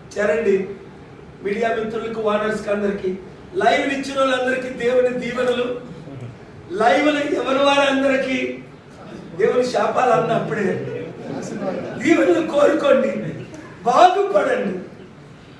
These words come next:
ఏంటి, టీవీ నైన్ రామేశ్వరం గారు, మెగా కృష్ణారెడ్డి గారు లైవ్లు ఇవ్వద్దు అన్నారట.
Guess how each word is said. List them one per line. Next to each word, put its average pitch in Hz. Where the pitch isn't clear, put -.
ఏంటి, 262
టీవీ 262
నైన్ 269
రామేశ్వరం 254
గారు, 262
మెగా 240
కృష్ణారెడ్డి 254
గారు -
లైవ్లు 262
ఇవ్వద్దు 262
అన్నారట. 240